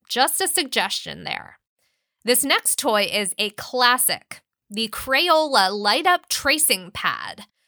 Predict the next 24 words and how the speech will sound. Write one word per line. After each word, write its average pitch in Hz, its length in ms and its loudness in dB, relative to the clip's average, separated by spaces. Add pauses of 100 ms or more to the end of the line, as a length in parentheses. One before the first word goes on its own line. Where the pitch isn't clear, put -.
(240)
You 240 120 0
know, 190 240 -2
so 214 220 2
your 190 180 -4
kids 381 480 -2
don't 285 300 0
have 285 260 2
to 247 100 -6
tape - 420 -4
things 202 460 -2
to 262 160 -2
the 202 100 -2
window 196 640 -2
to - 120 -8
trace 311 460 0
them 180 300 -2
if 214 300 -2
they 214 220 2
need 208 300 -2
to 202 120 -4
do 170 340 -6
a 170 180 -4
school 165 360 -4
project, - 800 -2